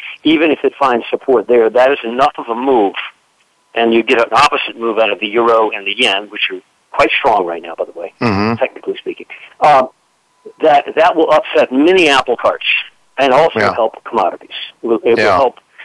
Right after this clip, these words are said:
Speaker 1: help the commodities base, bottom, and turn.
Speaker 2: Mm-hmm.
Speaker 1: Uh,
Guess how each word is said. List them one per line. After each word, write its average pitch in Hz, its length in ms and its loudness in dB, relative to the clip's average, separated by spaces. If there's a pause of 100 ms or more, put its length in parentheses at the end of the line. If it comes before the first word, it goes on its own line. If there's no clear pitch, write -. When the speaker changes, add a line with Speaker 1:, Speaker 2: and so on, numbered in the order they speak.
(360)
Speaker 1:
help 117 220 -2
the 107 60 -10
commodities 107 520 0 (520)
base, 113 240 2 (300)
bottom, 107 360 4
and 98 100 -8
turn. 82 400 -6 (560)
Speaker 2:
Mm-hmm. 95 160 -4
Speaker 1:
Uh, 101 180 -4